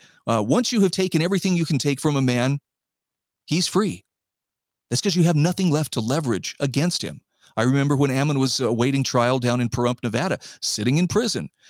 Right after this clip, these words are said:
and they, they put him in solitary confinement. They, everything they could do to make him miserable. And there came a point finally where they were like, "You will do as we say or else." And he's like, "Or else what? You're gonna take away my birthday?"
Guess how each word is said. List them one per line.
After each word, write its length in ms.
and 200
they, 180
they 200
put 180
him 100
in 80
solitary 520
confinement. 580
They, 160
everything 600
they 120
could 140
do 140
to 80
make 240
him 140
miserable. 520
And 120
there 80
came 180
a 60
point 240
finally 220
where 120
they 80
were 100
like, 180
"You 100
will 100
do 140
as 100
we 120
say 220
or 140
else." 220
And 60
he's 100
like, 120
"Or 120
else 160
what? 220
You're 120
gonna 120
take 180
away 160
my 120
birthday?" 400